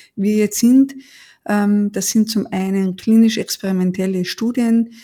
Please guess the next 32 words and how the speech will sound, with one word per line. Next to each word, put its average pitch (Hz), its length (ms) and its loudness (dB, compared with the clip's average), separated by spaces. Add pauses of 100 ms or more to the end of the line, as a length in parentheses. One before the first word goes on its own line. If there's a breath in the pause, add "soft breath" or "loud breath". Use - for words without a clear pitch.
(380 loud breath)
die 202 240 0
wir 196 340 0
im 190 260 0
D 185 160 -2
Z 185 280 -6
D 180 340 -2
durchführen, 226 640 0
also 190 240 -4
nicht 196 260 -2
nur 185 220 -4
in 180 200 -2
Heidelberg, 202 600 -4
sondern 185 340 -6
auch 185 140 -6
in 190 120 -4
den 180 160 -4
anderen 208 380 -4 (380 soft breath)
klinischen 220 560 0
Zentren 190 560 -4
des, 180 240 -8
äh, - 160 -14
D 185 180 -6
Z 180 240 -12
Ds, 196 300 -2 (420 loud breath)
um 202 80 -4
das 185 200 -6
genauer 185 480 -2
zu - 120 -10
analysieren 190 800 -2
auf 180 380 -6 (380 soft breath)
gewebsspezifischer 190 1500 -4
Ebene. 226 680 -2